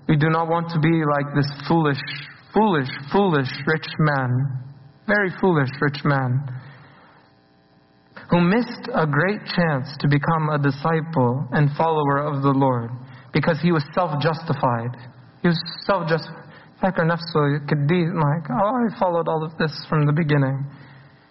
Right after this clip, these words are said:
When we come to the church, we have to come to the church with a repentant heart. And we cannot be attached to material, worldly things. We have to let go.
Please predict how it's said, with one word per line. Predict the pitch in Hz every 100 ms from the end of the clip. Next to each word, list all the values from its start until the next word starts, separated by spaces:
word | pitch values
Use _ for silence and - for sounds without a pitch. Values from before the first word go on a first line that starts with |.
| _
When | 165
we | 170
come | 165 196 196
to | 180
the | 160
church, | 151 185 185
we |
have | 170 170
to | 156
come | - 180 175
to |
the | 151
church | 147 170 160
with | 151
a | 156
repentant | - 165 151 139 131
heart. | 139 127 - - - -
And | 180 185
we | 170
cannot | 170 180 214 175
be | 170 165
attached | 180 151 - 170 165 - - - - - -
to | 165
material, | 156 143 143 170 165 151 135 135 151
worldly | 151 147 139 139
things. | 127 131 123 120 127
We | 147
have | 170 175
to | -
let | 139 135 139
go. | 139 127 135